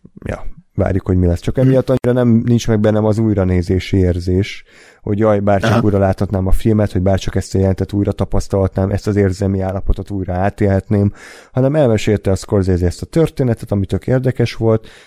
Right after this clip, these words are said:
Speaker 1: de nem érzem magamban a késztetést, hogy ezt a történetet újra,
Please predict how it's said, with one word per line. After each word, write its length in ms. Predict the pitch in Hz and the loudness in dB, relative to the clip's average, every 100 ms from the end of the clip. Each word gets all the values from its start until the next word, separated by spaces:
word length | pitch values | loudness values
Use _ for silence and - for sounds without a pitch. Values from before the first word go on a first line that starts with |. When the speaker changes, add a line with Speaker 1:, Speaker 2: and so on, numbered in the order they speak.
| _ | _
Speaker 1:
de 520 | - 107 110 107 - _ _ - - 170 262 | -4 2 4 4 0 _ _ -20 -8 -4 -2
nem 180 | 110 104 | 0 2
érzem 260 | 101 98 101 | 0 0 0
magamban 380 | 101 98 98 95 | 0 2 2 0
a 40 | |
késztetést, 600 | - 87 - 90 92 - | -2 -4 -2 -2 -2 -2
hogy 100 | 87 | -2
ezt 160 | 87 92 | 0 -2
a 40 | |
történetet 520 | - 92 - 87 90 | -2 -2 -2 -2 -2
újra, 340 | 92 87 87 | 0 0 0